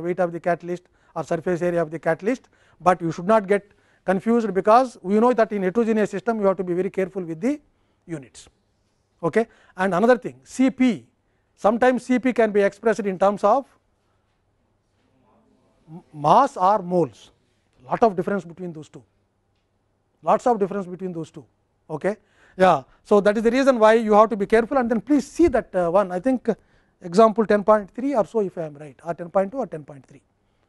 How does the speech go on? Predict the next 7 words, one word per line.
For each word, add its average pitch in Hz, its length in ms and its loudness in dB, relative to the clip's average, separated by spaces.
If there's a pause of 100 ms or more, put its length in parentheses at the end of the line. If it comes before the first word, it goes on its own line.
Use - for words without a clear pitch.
(300)
styrene 202 320 2
production, 175 480 -4 (840)
real, 285 340 6
uh, 196 220 6
industrial 220 400 2
type 185 220 -2
problem. 175 360 0